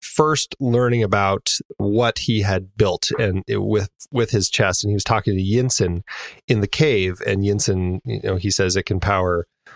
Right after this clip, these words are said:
that could power your heart for fifty lifetimes. You know, with the number of, of gigajoules that, that the arc reactor is generating in his chest, we talked about maybe the idea is that the power in it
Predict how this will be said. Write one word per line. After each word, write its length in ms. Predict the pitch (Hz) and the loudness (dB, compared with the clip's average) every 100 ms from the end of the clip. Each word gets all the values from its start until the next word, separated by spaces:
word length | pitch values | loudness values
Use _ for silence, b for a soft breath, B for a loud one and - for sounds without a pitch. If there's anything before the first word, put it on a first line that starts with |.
| _ | _
that 200 | - 117 | -4 0
could 100 | - | 0
power 220 | 101 95 95 | 0 0 2
your 140 | 90 | 2
heart 200 | 104 107 | 0 0
for 100 | 117 | 0
fifty 300 | 101 131 143 | 2 2 2
lifetimes. 640 | 131 160 - 90 82 82 - _ B B _ _ _ | 2 0 0 -2 -2 -6 -10 _ B B _ _ _
You 100 | 135 113 | -2 2
know, 80 | |
with 160 | 104 113 | 2 2
the 140 | 131 117 | 2 2
number 360 | 123 147 131 | 4 4 4
of, 160 | 107 92 | 2 -2
of 260 | - 104 95 | -2 -2 0
gigajoules 640 | 98 123 123 104 101 90 87 | 0 2 2 2 2 0 2
that, 240 | 101 92 - | 0 0 -4
that 400 | 110 98 92 90 | -4 0 0 -2
the 340 | 104 101 92 | -2 -2 0
arc 240 | 101 101 - | 0 -2 0
reactor 420 | 92 87 - 87 - | 0 0 -2 -4 -4
is 220 | 110 95 92 | -4 -2 0
generating 520 | 110 104 101 90 92 | 0 2 0 0 0
in 120 | 90 | 0
his 160 | 87 - | -2 -2
chest, 480 | - 107 90 - - b b - | 0 0 0 -2 -6 b b -2
we 240 | 117 107 - _ | 0 0 -4 _
talked 280 | - 135 131 | 0 0 2
about 240 | 117 98 | 2 2
maybe 340 | 98 120 123 120 | 2 2 2 2
the 120 | 104 | 2
idea 400 | 95 101 104 107 | 2 2 2 2
is 280 | 98 98 90 | 2 0 0
that 360 | 92 87 85 - - | 2 0 0 -4 -6
the 260 | 104 104 95 | -4 -4 -2
power 420 | - 120 117 117 | 0 2 2 2
in 180 | 107 113 | 2 0
it 160 | 117 | -2